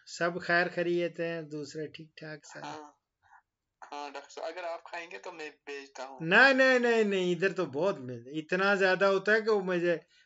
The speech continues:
Speaker 1: वो कोयटा वाला <laughs> एक, वो काल देखना मेरा प्रोग्राम,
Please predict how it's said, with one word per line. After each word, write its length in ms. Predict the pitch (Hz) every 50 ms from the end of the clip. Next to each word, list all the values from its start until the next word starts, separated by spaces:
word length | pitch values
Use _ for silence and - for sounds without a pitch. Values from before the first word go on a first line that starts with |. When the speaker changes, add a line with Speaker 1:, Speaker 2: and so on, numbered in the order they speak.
| _ _ -
Speaker 1:
वो 560 | 156 160 156 165 175 175 170 170 165 156 156 -
कोयटा 420 | 165 170 170 170 160 196 202 202
वाला 300 | 196 196 190 185 185 180 180 175 - - - -
<laughs> 400 | 185 180 175 180 170 175 - 170
एक, 360 | 170 170 175 165 - 170 160 - - - - 180 - -
वो 220 | 160 175 180 180
काल 440 | 175 - 175 170 175 185 196 196 180
देखना 440 | 165 170 165 165 190 190 202 208 208
मेरा 300 | 196 175 165 165 170 160
प्रोग्राम, 640 | 156 151 - 151 156 139 139 139 143 143 143 127